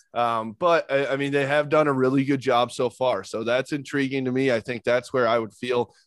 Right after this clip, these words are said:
best is, is in the future, but they also have to win in twenty twenty-one. Uh, so that's where I'm, you know, the future, this recruiting class is going to help down the road, but is it going to help in twenty twenty-one?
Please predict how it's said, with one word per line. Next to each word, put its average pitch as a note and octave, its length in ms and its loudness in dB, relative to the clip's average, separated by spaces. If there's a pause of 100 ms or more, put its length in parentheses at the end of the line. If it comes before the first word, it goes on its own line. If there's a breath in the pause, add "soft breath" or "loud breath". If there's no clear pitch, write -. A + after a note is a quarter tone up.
best B2+ 480 0
is, A2 300 -4
is A2+ 260 -2
in B2 100 -8
the G#2+ 100 -6
future, F#3 640 -2 (320 soft breath)
but C#3+ 360 4 (140)
they C3 160 4
also F3+ 300 2
have F3+ 160 2
to E3 100 2
win E3 260 4
in E3+ 120 0
twenty E3 300 -2
twenty-one. D#3+ 580 0 (420 soft breath)
Uh, A#2 420 2
so C3 420 4
that's B2 400 2
where D3 380 4
I'm, C3+ 320 -2
you C3 140 -2
know, A#2+ 180 2
the A2 220 0
future, E3+ 560 -2
this C#3 320 -2
recruiting F3 420 2
class C#3 440 0
is A#2+ 120 -6
going C3+ 220 0
to C3 80 0
help C3+ 300 0 (300)
down C3+ 280 0
the B2 80 -4
road, C3 440 4
but B2+ 160 0
is A#2+ 180 2
it A#2+ 80 -2
going B2+ 260 0
to B2 80 -4
help C3 220 0
in B2 80 -6
twenty C3 300 -4
twenty-one? B2 600 -2